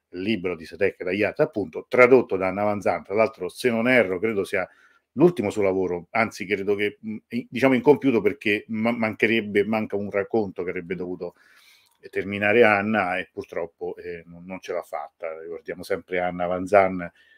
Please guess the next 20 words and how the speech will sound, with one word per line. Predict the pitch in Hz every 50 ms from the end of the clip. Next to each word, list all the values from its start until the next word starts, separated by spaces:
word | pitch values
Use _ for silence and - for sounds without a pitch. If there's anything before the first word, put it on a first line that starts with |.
| _ _
ci | _ - -
ha | 98
lasciati | 95 90 - - 107 95 87 90 90
un, | 87 87 85 90 -
un | - 113 104
anno | 104 101 104 113 110
fa, | - 120 90 -
quasi | - 95 85 87 95
era | 87 85
dicembre | 80 - 87 - 110 92 92 90 92
duemilaventi, | 87 95 95 104 107 117 104 87 90 85 82 82 - -
però | 85 87 85 80 82 _ _ - - - - - - _ _
l'anno | - 113 120 120 117 113 110 104 104 98 95
così | 92 95 - 113 104 -
terribile | - 104 95 98 110 107 87 87 92 87
si | - 95
è | 92
concluso | - - 95 90 - 107 98 85 - 95
anche | 92 95 90 - 98 87
con | 80 87 85 85 82